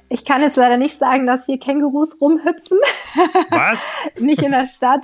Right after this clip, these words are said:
Speaker 1: aber ja, noch ni-, nicht ganz, nicht ganz bei mir jetzt grad, aber ich sehe, ähm, ich sehe tatsächlich einen Eukalyptusbaum, der jetzt grad hier schön in der Sonne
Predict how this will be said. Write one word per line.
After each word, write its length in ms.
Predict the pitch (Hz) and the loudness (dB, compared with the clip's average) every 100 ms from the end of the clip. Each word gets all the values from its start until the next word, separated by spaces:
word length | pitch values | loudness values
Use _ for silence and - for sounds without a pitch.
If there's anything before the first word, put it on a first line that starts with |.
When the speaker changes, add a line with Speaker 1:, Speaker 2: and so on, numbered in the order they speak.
| 220 | 0
Speaker 1:
aber 360 | 233 233 240 226 | 2 4 2 0
ja, 340 | 220 220 233 - | -6 -4 -4 -6
noch 200 | 220 247 | -6 -6
ni-, 180 | 247 254 | -6 -4
nicht 260 | 302 302 | -4 -2
ganz, 380 | 262 277 302 - 247 | 0 0 -2 -6 -10
nicht 260 | 254 - | -10 -6
ganz 340 | 240 277 - - | -6 -6 -10 -6
bei 140 | 254 | -4
mir 160 | 269 269 | -4 -4
jetzt 240 | 269 - | -6 -6
grad, 220 | - 226 | -6 -4
aber 140 | 220 214 | -4 -8
ich 160 | - | -4
sehe, 300 | 240 233 233 - _ _ - | -2 0 0 -4 _ _ -6
ähm, 220 | 202 202 208 | -4 -4 -4
ich 180 | 202 - | -6 0
sehe 220 | 254 269 | 2 2
tatsächlich 520 | 254 240 262 262 262 | -2 0 -2 -2 -2
einen 100 | 233 | 0
Eukalyptusbaum, 920 | 233 240 233 262 285 285 - 233 277 | 0 2 0 2 -2 0 4 4 6
der 100 | 247 | 4
jetzt 200 | 240 240 | 2 0
grad 220 | 247 233 | -2 -2
hier 140 | 233 262 | 0 -2
schön 260 | - 262 262 | 2 2 4
in 80 | |
der 140 | 247 233 | 2 2
Sonne 340 | 247 277 285 | 2 2 2